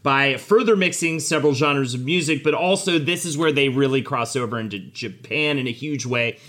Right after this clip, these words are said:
They have a self-titled Japanese extended play in August of twenty seventeen, which is a month after they performed in Tokyo for fourteen thousand people.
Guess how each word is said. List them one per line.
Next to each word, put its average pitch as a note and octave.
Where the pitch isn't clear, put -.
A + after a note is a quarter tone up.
They B2
have A#2+
a A#2
self-titled C3
Japanese A#2
extended C#3+
play B2+
in G#2+
August A#2
of A2+
twenty G#2+
seventeen, G#2+
which B2
is A2+
a A#2+
month D#3
after C#3+
they C3+
performed B2+
in A#2
Tokyo C3
for B2+
fourteen D#3
thousand C#3
people. F#2+